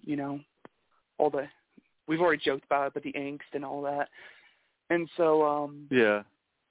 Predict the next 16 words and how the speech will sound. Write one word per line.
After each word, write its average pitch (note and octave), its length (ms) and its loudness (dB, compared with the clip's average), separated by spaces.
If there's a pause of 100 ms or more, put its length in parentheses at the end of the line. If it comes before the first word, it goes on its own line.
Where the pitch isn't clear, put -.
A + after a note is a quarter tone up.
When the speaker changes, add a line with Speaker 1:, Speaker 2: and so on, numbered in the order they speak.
Speaker 1:
I E3+ 120 0
actually F#3+ 380 0
took, F#3 140 -4 (880)
I, - 120 -2 (260)
I, E3+ 40 0
I - 40 -2
could - 180 -6
have B3 160 -6
took G#3+ 160 -6
one G3+ 100 0
of G3 60 -4
my E3+ 140 -2
old E3 260 0
high D#3 220 -4 (100)
school E3 400 -4
nicknames, F#3+ 600 -8